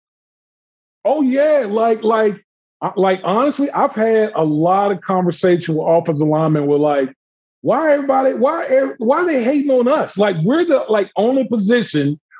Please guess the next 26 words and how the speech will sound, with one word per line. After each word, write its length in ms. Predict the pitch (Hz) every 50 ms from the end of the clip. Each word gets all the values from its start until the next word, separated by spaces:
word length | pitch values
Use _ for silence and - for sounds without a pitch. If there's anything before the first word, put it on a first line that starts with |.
| _ -
where 180 | 190 202 196
it's 180 | 202 202 170 196
like, 400 | 214 214 202 196 190 190 190 - _ _ _ -
we 200 | 165 240 277 269
couldn't, 380 | - - 240 233 220 220 220
you 200 | 202 185 208 214
know, 100 | 208 202
we 160 | 185 202 220
couldn't 280 | 214 226 220 208 180 -
possibly 440 | - 196 196 202 185 - 196 185 170
wear 180 | 175 185 180
a 40 | 170
single 320 | 170 - 190 190 180 170 160
digit. 440 | 143 131 180 180 151 131 135 127 - _ _ _ _ 151
I 160 | 196 370 427 - -
think 320 | 254 233 220 185 147 131 123 131
big, 180 | 175 254 349 - -
I 140 | 240 392
think 340 | - - 381 294 214 156 135
big 260 | 131 208 247 240 190
boys 300 | 165 202 214 220 202 151
with 120 | 175 175 -
single 280 | - 220 220 208 190
digits 420 | 165 143 151 202 226 214 170 151 165
is 160 | 160 139 -
cool. 500 | - _ 190 233 254 277 285 226 185 -